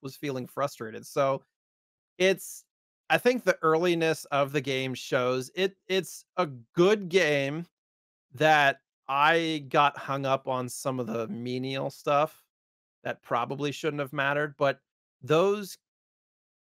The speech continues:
a, and, you know, I could say this about any game, if there's something that is so frustrating to a player that they stop playing, that's a problem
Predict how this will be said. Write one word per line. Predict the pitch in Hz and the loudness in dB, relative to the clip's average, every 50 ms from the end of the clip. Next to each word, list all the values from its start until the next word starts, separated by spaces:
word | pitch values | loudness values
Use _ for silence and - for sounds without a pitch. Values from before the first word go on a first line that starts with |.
| _ _ _ - | _ _ _ -20
a, | 175 - _ 175 165 | -20 -20 _ -8 -4
and, | 180 175 | -2 0
you | 170 | 2
know, | 175 170 | 2 4
I | 156 156 185 | 4 4 2
could | 185 220 - | 2 0 -2
say | - 233 220 | -2 -2 0
this | 196 190 - | -2 -2 0
about | 175 160 147 143 - 160 | 2 2 2 2 2 -2
any | 151 151 151 139 | -6 -4 -6 -6
game, | 127 143 131 127 120 120 120 | -4 -4 -2 -2 -2 -4 -4
if | 127 135 - | -8 -8 -6
there's | - 196 202 - | -4 -6 -6 -6
something | - - - 180 180 185 185 - 214 214 214 196 | -6 -4 0 2 2 0 0 -6 -6 -6 -2 0
that | 175 156 147 | 0 2 2
is | 139 131 - | 0 -4 -6
so | - - 151 160 160 | -4 -2 -2 -2 -2
frustrating | - - - 151 151 - - - 151 143 143 135 131 | -6 -2 -2 -2 -2 -2 -4 -6 -4 -4 -4 -8 -10
to | - 143 | -8 -10
a | 123 113 | -10 -10
player | _ - 131 131 131 123 120 | _ -10 -6 -4 -4 -4 -6
that | 123 117 - | -8 -10 -14
they | 110 113 | -14 -16
stop | - - 120 113 - _ | -12 -8 -8 -8 -8 _
playing, | _ - 113 117 117 135 139 - | _ -12 -10 -10 -10 -12 -14 -12
that's | 123 110 _ _ | -14 -14 _ _
a | - | -20
problem | _ - 78 76 - _ _ - | _ -14 -14 -14 -14 _ _ -20